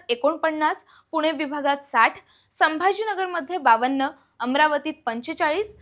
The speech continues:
आणि नागपूर विभागात पंचावन्न नगर परिषदा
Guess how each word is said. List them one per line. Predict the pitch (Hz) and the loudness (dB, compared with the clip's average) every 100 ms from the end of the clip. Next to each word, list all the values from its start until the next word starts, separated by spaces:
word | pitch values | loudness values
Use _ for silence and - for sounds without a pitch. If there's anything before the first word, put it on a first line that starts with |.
| - - | -14 -8
आणि | 359 | -4
नागपूर | 359 294 - 427 | 2 2 2 -2
विभागात | 359 277 285 277 208 - - | -2 -4 -4 0 -2 -2 -4
पंचावन्न | 285 285 330 349 381 392 | -4 -2 -2 0 -2 -2
नगर | 247 247 | 0 -2
परिषदा | 254 240 240 240 226 | -2 -4 -4 -2 -2